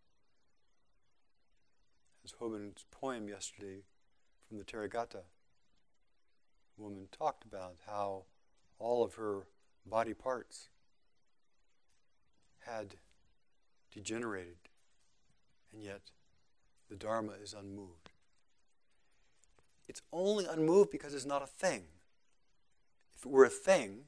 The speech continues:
it would move. It would have a beginning, a middle, and an end. But because the Dharma is not a thing, it has no beginning, middle, and end. So, right here, right now, looking into the nature of your own mind, what is it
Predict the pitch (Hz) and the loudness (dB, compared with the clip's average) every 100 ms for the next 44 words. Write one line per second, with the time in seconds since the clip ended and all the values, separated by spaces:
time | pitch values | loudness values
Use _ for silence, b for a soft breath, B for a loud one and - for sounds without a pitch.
0 | - - _ _ 135 123 127 170 113 - | -20 -20 _ _ -8 -6 -4 -4 -4 -10
1 | - _ _ - - 127 117 117 110 113 | -20 _ _ -20 -8 -4 -4 -6 -6 -2
2 | 123 123 117 113 117 110 113 143 104 - | -2 -2 -2 -2 -2 -4 -4 -6 -10 -14
3 | - - - - _ - _ - 123 131 | -20 -20 -20 -20 _ -20 _ -20 -14 -10
4 | - 165 147 131 139 147 135 123 135 139 | -2 -2 0 2 2 2 0 -4 -6 -8
5 | 131 - 190 185 110 76 - - _ - | -8 -10 -8 -6 -8 -14 -20 -20 _ -14
6 | 151 143 147 143 131 123 139 135 127 123 | -12 -8 -4 -4 -4 -4 -6 -6 -6 -8
7 | 131 151 87 - B B - - 165 131 | -8 -10 -14 -18 B B 4 12 12 12
8 | 135 185 - 113 127 165 170 151 143 139 | 12 4 -2 8 10 10 4 2 6 8
9 | 127 131 131 135 135 127 131 135 151 127 | 10 8 8 4 2 4 2 0 -4 -4
10 | 123 131 123 127 120 123 123 147 143 92 | -4 -4 -4 -6 -2 -2 2 6 6 4
11 | 113 - - - - - - - - - | -10 -20 -20 -20 -20 -20 -20 -20 -20 -20
12 | - - - - - - - - - - | -20 -20 -20 -20 -20 -20 -20 -20 -20 -4
13 | 226 233 - | 2 2 0